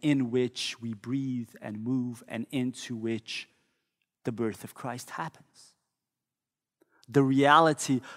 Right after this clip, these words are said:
of brokenness of which we are a part. And it's ironic,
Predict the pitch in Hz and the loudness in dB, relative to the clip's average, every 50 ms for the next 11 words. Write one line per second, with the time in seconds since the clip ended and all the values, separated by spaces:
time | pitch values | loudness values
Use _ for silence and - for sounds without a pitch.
0 | - - 131 117 113 113 110 120 139 156 180 202 202 - - - 147 139 127 123 | -10 -8 -8 -6 -8 -8 -6 0 4 6 6 6 6 6 2 0 0 2 2 0
1 | 123 113 - - - - - - - _ _ _ _ _ _ _ _ _ _ _ | 0 -2 -4 -6 -8 -10 -10 -14 -16 _ _ _ _ _ _ _ _ _ _ _
2 | _ _ _ _ _ _ - 131 120 117 123 135 123 - - - 127 117 123 120 | _ _ _ _ _ _ -8 -8 -6 -2 -2 -2 -2 -2 -6 -6 -6 -6 -6 -4
3 | 113 110 113 110 107 104 95 - _ _ _ _ _ _ _ _ _ - - - | -4 -4 -4 -4 -6 -8 -10 -16 _ _ _ _ _ _ _ _ _ -14 -14 -12
4 | - - 113 - - - _ - _ _ _ _ _ _ _ _ _ _ _ _ | -12 -14 -14 -16 -18 -20 _ -20 _ _ _ _ _ _ _ _ _ _ _ _
5 | _ _ _ _ _ _ _ _ _ _ _ _ _ _ _ _ _ _ _ _ | _ _ _ _ _ _ _ _ _ _ _ _ _ _ _ _ _ _ _ _
6 | _ _ _ _ _ _ _ _ _ _ _ _ _ _ _ _ _ _ - - | _ _ _ _ _ _ _ _ _ _ _ _ _ _ _ _ _ _ -20 -20
7 | - - - - - 180 196 185 - 220 202 202 240 269 262 170 123 110 | -18 -20 -10 -4 0 2 4 6 8 8 10 10 10 10 10 8 4 2